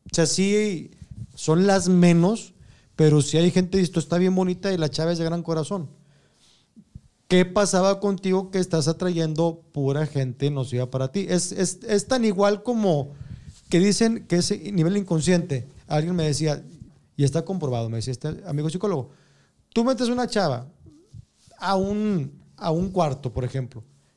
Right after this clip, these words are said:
y hay quince, quince personas, hay quince hombres,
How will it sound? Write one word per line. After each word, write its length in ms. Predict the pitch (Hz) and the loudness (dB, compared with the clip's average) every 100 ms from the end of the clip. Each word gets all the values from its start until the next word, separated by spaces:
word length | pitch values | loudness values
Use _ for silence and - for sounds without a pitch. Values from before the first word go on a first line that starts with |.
| _ | _
y 160 | 156 180 | 0 4
hay 200 | 196 202 | 4 2
quince, 720 | - 208 214 220 214 214 180 - | 0 0 2 2 0 -2 -10 -4
quince 720 | 185 190 185 202 196 185 175 | 0 0 0 0 2 0 -2
personas, 640 | - 151 135 123 107 - _ | 0 0 0 -2 -6 -10 _
hay 140 | 143 | -4
quince 360 | 139 170 175 175 | 0 0 2 4
hombres, 540 | 165 151 113 104 - | 2 2 -2 -8 -12